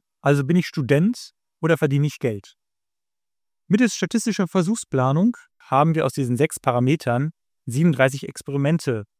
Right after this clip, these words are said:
designt. Das heißt also quasi bei zwei Waschgängen pro Tag habe ich so ungefähr anderthalb Monate nur Wäsche gewaschen. Und da kommt noch nicht mal die Vorbereitungszeit drauf.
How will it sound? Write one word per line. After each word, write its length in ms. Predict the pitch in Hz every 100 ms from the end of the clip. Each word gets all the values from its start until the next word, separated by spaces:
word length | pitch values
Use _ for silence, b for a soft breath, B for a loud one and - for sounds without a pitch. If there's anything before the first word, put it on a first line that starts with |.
| _ 123
designt. 500 | 113 104 101 101 _ _ _ _ _ _ _ _ _
Das 160 | 135
heißt 260 | 170 196 -
also 200 | 151 143
quasi 520 | - 170 180 190 190
bei 400 | 147 139 143 139 -
zwei 280 | - 160 151
Waschgängen 360 | 151 - 131
pro 140 | - 131
Tag 480 | 190 202 214 - - _ _
habe 200 | - 180
ich 100 | 190
so 120 | - -
ungefähr 880 | 208 226 214 - 151 160 170 175 - _ -
anderthalb 380 | 180 160 160
Monate 600 | 151 175 190 175 185 185 -
nur 280 | 135 160 127
Wäsche 220 | 113 113
gewaschen. 480 | 107 107 - - 120 _ _ _ _ _
Und 100 | 143
da 80 | 143
kommt 160 | 175 175
noch 80 |
nicht 120 | 202 190
mal 120 | 165
die 200 | 160 - -
Vorbereitungszeit 680 | 170 147 117 113 107 117 110
drauf. 300 | - 104 -